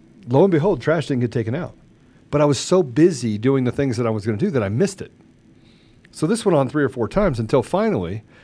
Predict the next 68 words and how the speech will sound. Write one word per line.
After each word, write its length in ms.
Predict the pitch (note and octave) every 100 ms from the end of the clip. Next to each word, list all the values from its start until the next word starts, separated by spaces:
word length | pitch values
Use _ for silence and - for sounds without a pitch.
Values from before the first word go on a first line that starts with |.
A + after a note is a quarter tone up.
| _ -
I 80 |
got 160 | D3+ C#3
to 80 | C3+
the 80 | A2+
point 220 | - C3
where 80 | C3
I 60 |
blew 180 | G#2+ C3
my 160 | C3+ C3+
top. 300 | F3+ G3+ - -
And 100 | A2
I'm 60 | A2+
like, 180 | A#2 A2
he's 300 | C#3+ C#3 C3
like, 100 | A#2+
"Can 140 | C#3
I 80 | D#3
go 100 | D#3
to 60 | C#3+
the, 340 | C#3 C3 D3
go 180 | C3+ C3
to 60 |
the 180 | A#2+ C3+
skate 220 | A#2+ A#3+
park?" 260 | - D#2+ - - - -
And 100 | -
I 80 | C3
go, 100 | C3+
"No, 180 | C3 F#3+
you 160 | B2 C#3
can't 240 | F3+ C#3+
go 120 | C3
anywhere. 480 | C#3+ G3 D3 - - _ _ _ _
Matter 180 | C3+ F3+
of 60 | G3
fact, 300 | D3+ D3+ - - - -
the 120 | D3
answer 260 | F3+ F3+
is 140 | D#3+ A#2
no 360 | B2+ G3 A#2
until 200 | A2+ C3
you 80 | C#3
can 140 | C#3+ C3
learn 160 | C3+
how 100 | B2
to 60 | A#2
respect 680 | G#2 - - A3+ G3+ -
the 80 | C3+
rules." 480 | B2 G#3+ A2+ - - - - - - -
But 100 | C#3+
I 60 | C#3+
let 280 | D#3+ A#3+
them 140 | G#3+ F3
get 120 | E3+
away 240 | D3+ E3+
with 160 | A#3+ A3+
the 100 | C#3+
rules 320 | A#2 G#2+ C3
for 160 | - C#3
so 240 | - F3+
long. 360 | E3 G#3+ F3+ G2
I 60 |
let, 200 | C3 G#3+ -
I 60 |
let 220 | E3+ A#3
the 100 | F#3
rules 320 | D#3 A3 A3+ -
slide. 560 | - A3+ A#3+ - -